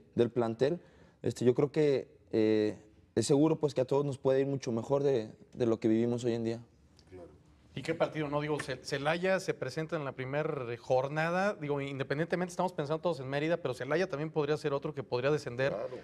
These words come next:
Speaker 2: porque es muy, eh, voluble cómo, cómo maneja él el, el porcentaje, ¿no? Por recién ascendido de segunda división.
Speaker 3: Son tres equipos. Porque es
Speaker 2: Necaxa.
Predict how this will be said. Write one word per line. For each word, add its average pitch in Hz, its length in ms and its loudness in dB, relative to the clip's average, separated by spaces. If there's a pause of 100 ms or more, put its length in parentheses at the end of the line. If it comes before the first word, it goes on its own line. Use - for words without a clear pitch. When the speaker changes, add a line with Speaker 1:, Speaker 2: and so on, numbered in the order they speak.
(140)
Speaker 2:
porque 135 240 0
es 147 80 -2
muy, 156 400 0
eh, 139 100 0
voluble 135 500 -2
cómo, 143 400 0
cómo 143 180 2
maneja 143 500 0
él 139 200 -2
el, 147 160 -2
el 110 200 -6
porcentaje, 120 680 -2
¿no? 117 140 -8
Por 123 240 -4
recién 131 580 -4
ascendido 131 520 -4
de 135 40 -8
segunda 123 260 -10
división. 120 360 -10
Speaker 3:
Son 131 240 -10
tres 147 240 -12
equipos. - 640 -8 (800)
Porque - 260 -6
es - 60 -4
Speaker 2:
Necaxa. - 220 -14